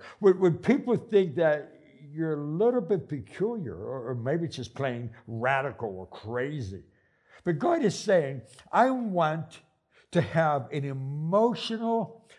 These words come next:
relationship with you where you throw everything you have into it." D-, did you know that God even complained when, uh, you didn't do that? He, he says,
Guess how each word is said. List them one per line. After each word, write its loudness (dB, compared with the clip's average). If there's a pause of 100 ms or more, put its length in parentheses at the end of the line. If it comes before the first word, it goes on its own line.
(100)
relationship -2
with -6
you -10 (540)
where 4
you 2
throw -4 (120)
everything -2
you -2
have -4 (460)
into -10
it." -18 (1080)
D-, -16 (140)
did 0
you 0
know 0 (380)
that 2
God 8
even -4
complained -6 (800)
when, -4
uh, -8 (100)
you -6
didn't -8
do -6
that? -10 (540)
He, -2
he 0
says, 0